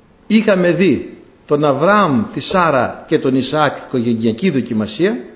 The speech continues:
προσωπική δοκιμασία του πατέρα, προσωπική δοκιμασία της μητέρας, οικογενειακή δοκιμασία, και τώρα ξεκινάει ο Ισαάκ τη δική του οικογένεια, ο γιος του Αβραάμ.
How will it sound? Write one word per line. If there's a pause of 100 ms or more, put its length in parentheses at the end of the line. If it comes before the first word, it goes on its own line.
(720)
προσωπική
δοκιμασία
του
πατέρα, (960)
προσωπική
δοκιμασία
της
μητέρας, (1080)
οικογενειακή
δοκιμασία, (1300)
και
τώρα
ξεκινάει (160)
ο
Ισαάκ
τη
δική
του
οικογένεια, (460)
ο
γιος
του
Αβραάμ.